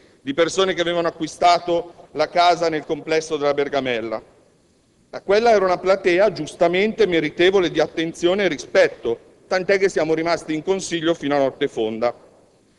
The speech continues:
Nei giri che io ho personalmente seguito fino all'ultimo,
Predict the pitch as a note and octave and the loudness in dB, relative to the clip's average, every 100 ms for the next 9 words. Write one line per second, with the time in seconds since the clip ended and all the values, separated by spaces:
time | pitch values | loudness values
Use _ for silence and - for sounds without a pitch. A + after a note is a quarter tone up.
0 | _ _ _ _ _ - F3+ E3 G#3+ G#3 | _ _ _ _ _ -2 -2 0 -2 0
1 | G#3+ A#3 - D3+ F3 D#3+ D#3 D3+ - D#3 | -2 -4 -4 0 4 4 4 0 0 -2
2 | D3 D#3 G3+ G3+ F#3+ D3 D3 C#3+ G3 G3 | 0 0 0 0 -2 -4 -4 -4 -6 -4
3 | F3+ E3+ D#3+ D#3 D3 F3+ F#3+ F3+ F#3 G3 | -4 -2 -2 -2 0 -2 -4 -6 -4 -4